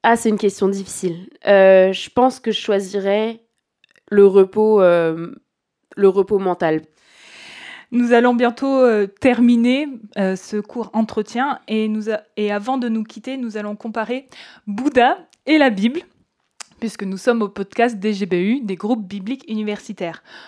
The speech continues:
Speaker 2: Beaucoup de personnes se tournent vers les philosophies orientales pour chercher ce repos physique et mental. En faisant quelques recherches sur Google, je suis tombée sur cet article,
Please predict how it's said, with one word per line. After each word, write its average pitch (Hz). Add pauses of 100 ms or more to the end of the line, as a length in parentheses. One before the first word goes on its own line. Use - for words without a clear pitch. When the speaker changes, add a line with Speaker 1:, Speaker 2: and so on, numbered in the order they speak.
(140)
Speaker 2:
Beaucoup 294
de 262
personnes 247
se 233
tournent 233
vers 202
les 196
philosophies 208
orientales 208
pour 214
chercher 220
ce 220
repos 208
physique 226 (340)
et 240
mental. 208 (580)
En 220
faisant 240
quelques 240
recherches 233
sur 208
Google, 208 (360)
je 226
suis 226
tombée 269
sur 294
cet 220
article, 285